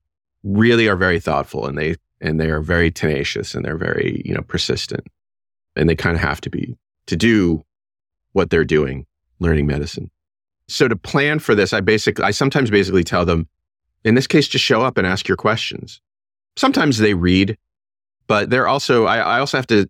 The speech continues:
stay cognizant that they're medical students first and podcasters maybe second, but probably not even that.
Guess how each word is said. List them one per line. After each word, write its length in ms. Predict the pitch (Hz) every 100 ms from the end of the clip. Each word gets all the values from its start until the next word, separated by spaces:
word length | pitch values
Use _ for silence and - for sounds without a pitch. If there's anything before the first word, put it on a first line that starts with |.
| -
stay 240 | - 101
cognizant 500 | 85 90 92 87 87
that 120 | 78 71
they're 240 | 80 78
medical 360 | 78 85 82 85
students 360 | - 80 76
first 380 | - 95 92 -
and 140 | 78
podcasters 840 | - 76 - 76 71 78 71 - - _ _ -
maybe 500 | 80 80 80 90 117
second, 460 | - 127 156 147 - _ _ _ -
but 180 | 101 -
probably 440 | 107 98 95 95
not 220 | 87 87
even 220 | 87 87 82
that. 240 | 82 107